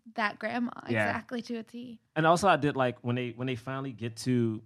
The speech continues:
Speaker 2: when they finally get to, uh, the,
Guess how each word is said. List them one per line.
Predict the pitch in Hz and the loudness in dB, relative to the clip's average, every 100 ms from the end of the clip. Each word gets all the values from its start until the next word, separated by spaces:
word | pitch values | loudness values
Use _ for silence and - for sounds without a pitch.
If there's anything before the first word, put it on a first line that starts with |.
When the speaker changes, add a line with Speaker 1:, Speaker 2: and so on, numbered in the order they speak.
| _ _ _ _ | _ _ _ _
Speaker 2:
when | 123 | -2
they | 123 | -2
finally | 113 117 123 113 | -2 -4 -4 -6
get | 107 110 | -6 -6
to, | 110 113 107 | -2 -2 0
uh, | 101 98 95 90 - _ _ _ _ _ _ | -2 -2 -4 -8 -14 _ _ _ _ _ _
the, | 113 107 98 95 92 | -2 0 0 -2 -6